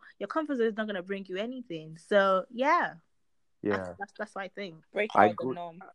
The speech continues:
Speaker 2: Yeah, I agree, because obviously, like you said, like, some, we can't even blame them at times at the
Speaker 1: Mm-hmm.
Speaker 2: same time. But I feel like sometimes, yeah, when you pro-, I feel like sometimes, yeah, when you provide them with that option of learning new things,
Speaker 1: Yeah.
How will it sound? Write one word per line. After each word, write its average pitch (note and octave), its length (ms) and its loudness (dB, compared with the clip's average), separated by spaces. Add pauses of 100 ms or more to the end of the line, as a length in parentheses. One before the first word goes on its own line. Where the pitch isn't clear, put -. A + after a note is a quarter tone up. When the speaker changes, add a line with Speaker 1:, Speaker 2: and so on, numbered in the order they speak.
(360)
Speaker 2:
Yeah, - 240 6
I C3 40 10
agree, A#2 400 4
because F2 360 -4
obviously, G2 500 0
like E2 260 -6
you F2+ 60 -12
said, E2+ 320 -6 (520)
like, F#2+ 280 0
some, G2+ 300 -4 (140)
we G2 160 -8
can't G#2+ 180 -2
even F2+ 200 -6
blame F2+ 240 -2
them F2 180 -6
at E2+ 120 -8
times F#2+ 440 -8 (340)
at G3+ 100 -6
the G#3+ 60 -2
Speaker 1:
Mm-hmm. - 100 -2
Speaker 2:
same F#2 240 -2
time. F#2+ 380 -2 (440)
But F#2 100 6
I F#2 60 6
feel B2+ 160 0
like A2+ 160 0
sometimes, G#2+ 480 -8
yeah, F2+ 60 -8
when G2+ 280 -12
you G#2+ 240 -12
pro-, A#2 240 -8
I A#2 100 -6
feel B2 160 -8
like B2 160 -4
sometimes, G2+ 420 -8
yeah, F2 60 -12
when F#2+ 160 -12
you G2 60 -14
provide F#2+ 400 -2
them F2+ 160 -6
with F2 120 -14
that F#2 180 0
option - 360 -4
of E2 140 -6 (140)
learning F#2+ 340 -4
new F2+ 160 -6
things, G2+ 520 -6 (180)
Speaker 1:
Yeah. G#3 220 8